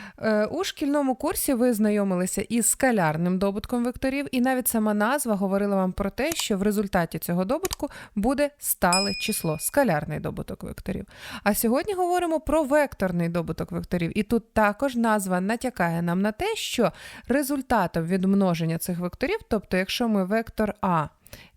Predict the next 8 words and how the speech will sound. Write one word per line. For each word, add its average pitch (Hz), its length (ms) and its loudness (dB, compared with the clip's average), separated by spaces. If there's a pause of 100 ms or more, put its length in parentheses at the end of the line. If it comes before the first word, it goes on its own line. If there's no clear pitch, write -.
і 220 120 4
вектор 196 520 0
Б 170 380 0
помножимо 185 720 2
за 180 200 0
правилом 165 460 0
векторного 180 640 0
добутку, 269 440 -4